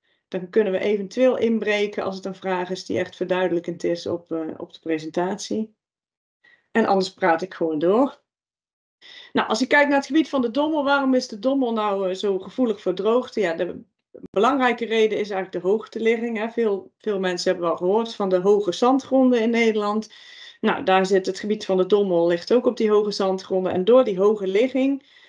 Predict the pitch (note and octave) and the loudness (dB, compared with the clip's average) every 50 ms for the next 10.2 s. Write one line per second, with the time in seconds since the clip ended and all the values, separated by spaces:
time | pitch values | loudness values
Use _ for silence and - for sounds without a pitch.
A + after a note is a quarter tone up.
0 | _ _ _ - - A#3 A3+ B3 A#3 A3 - - A3 - - - - G3+ G3 G3 | _ _ _ -6 -2 0 0 0 0 -2 -4 -6 -6 -8 -8 -10 -10 -10 -6 -4
1 | G3+ A3+ B3 A3+ A#3 G#3+ G3+ G#3 - - G3+ G3 F#3+ F3+ F3 F3+ G3+ A3 G#3 F#3+ | -2 -2 -2 -2 -2 -4 -4 -6 -8 -8 -8 -6 -4 -4 -4 0 0 0 0 0
2 | F#3+ - - D#3+ D3 - - - F3 F#3+ G3+ G3+ G#3 - - B3+ C4 C4 A#3+ A3+ | -2 -6 -8 -8 -8 -10 -10 -10 -8 -6 -6 -6 -8 -6 -2 0 0 2 0 -2
3 | - G#3 A3 A#3 A3+ - - A#3+ G#3+ G#3+ A3+ A#3 A3+ G#3+ G#3 G#3+ G#3+ G3+ G3+ G3+ | -2 -4 -4 -4 -4 -4 -4 -2 0 2 2 2 2 0 -2 -2 -4 -4 -4 -4
4 | G3+ - - - - - A3 G#3+ G3 F#3+ F#3 - - G3 F#3+ F#3+ F#3 F#3 F#3 F#3+ | -6 -6 -8 -8 -8 -8 -6 -6 -6 -8 -6 -2 0 0 2 2 0 0 -2 0
5 | G3 F#3+ F#3 F#3 F3+ F#3 F3 F#3 F#3 F3+ F3 F3 F3 F3 F3 F3+ F#3 F#3 F3+ F3+ | 0 0 -2 -2 -4 -6 -4 -4 -2 -2 0 0 -2 0 0 0 0 0 0 -2
6 | - F#3 F3+ F3+ F3+ - - F#3 F3 E3+ E3+ E3+ E3+ E3 E3+ F#3 F#3+ - G#3 A3+ | -4 -2 -2 -2 -2 -2 -2 -2 -2 -2 -2 -4 -4 -4 -4 -4 -2 0 0 0
7 | G#3+ G3+ F#3+ G3+ F#3+ F#3+ A3+ A3+ A#3+ B3+ B3+ A#3+ B3 B3 A#3+ G#3+ G3+ G3+ G#3 A3 | 0 0 -2 -2 -2 0 2 4 4 6 4 4 4 0 -2 -2 -2 -2 0 0
8 | A3+ A3+ A3+ - - - A3 A3+ A#3 G#3+ A3+ A#3+ B3 A#3 - A#3+ B3 B3 - - | 0 -2 -2 -6 -6 -4 -2 0 2 2 2 2 2 2 2 2 0 0 0 0
9 | A3+ A#3+ C4 C4 B3 G3+ G#3+ G3+ G3+ G3+ G3+ G#3 G#3+ G#3 - - G#3 F#3 A#3+ D4 | 0 2 2 2 0 -2 -4 -6 -4 -4 -4 -4 -6 -6 -6 -6 -2 2 4 4
10 | D#4 - - _ | 4 2 0 _